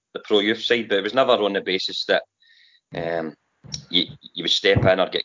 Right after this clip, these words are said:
contracts or anything like that. You were, you, you were,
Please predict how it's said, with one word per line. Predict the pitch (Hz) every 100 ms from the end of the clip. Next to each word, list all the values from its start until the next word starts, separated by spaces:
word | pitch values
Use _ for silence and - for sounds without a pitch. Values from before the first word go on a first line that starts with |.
| -
contracts | 87 98 101 101
or | 98
anything | 98 95
like |
that. | 92 101
You | 90
were, | - _
you, | - 87 - - - - _
you | -
were, | 98